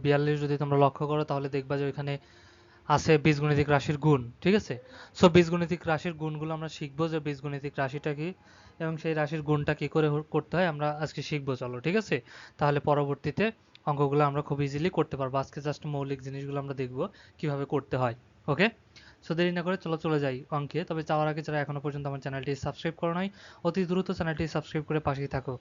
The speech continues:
কেননা তোমাদের সমস্ত বইয়ের সমস্ত অঙ্কগুলো একদম page by page ধরে ধরে করে দেওয়া হচ্ছে। আশা করি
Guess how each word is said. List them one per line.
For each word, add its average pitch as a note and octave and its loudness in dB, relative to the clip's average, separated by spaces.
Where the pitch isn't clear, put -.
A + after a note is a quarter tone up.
কেননা C#3 0
তোমাদের C#3 0
সমস্ত C3 -6
বইয়ের C#3 2
সমস্ত C3+ -4
অঙ্কগুলো C#3 0
একদম C#3 -2
page C#3+ 4
by C#3+ 4
page C#3 4
ধরে C#3 4
ধরে D3 2
করে D3+ 4
দেওয়া C#3+ 4
হচ্ছে। D3 2
আশা D#3 2
করি D#3 2